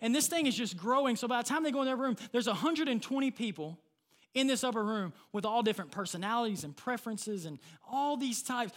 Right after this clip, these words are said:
Some were probably laying and praying, some were walking, some were kneeling, some were singing, some were rejoicing. It was all different.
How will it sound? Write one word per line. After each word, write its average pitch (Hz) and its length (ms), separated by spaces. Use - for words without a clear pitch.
Some 269 320
were 233 100
probably 208 320
laying 220 420
and 214 100
praying, 220 360
some 240 260
were 180 140
walking, 220 480
some 247 240
were 202 100
kneeling, 226 420
some 247 220
were 185 100
singing, 233 520
some 262 220
were 226 80
rejoicing. 196 560
It 233 60
was 226 140
all 311 260
different. 240 460